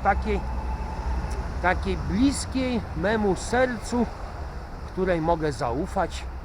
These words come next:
której mogę powierzyć jakieś swoje problemy, tajemnice, przed którą się mogę otworzyć, której mogę kompletnie zaufać, że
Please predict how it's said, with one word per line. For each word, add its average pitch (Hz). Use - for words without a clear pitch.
której 190
mogę 165
powierzyć 156
jakieś 160
swoje 165
problemy, 165
tajemnice, 151
przed 156
którą 185
się 165
mogę 180
otworzyć, 190
której 247
mogę 208
kompletnie 180
zaufać, 143
że 131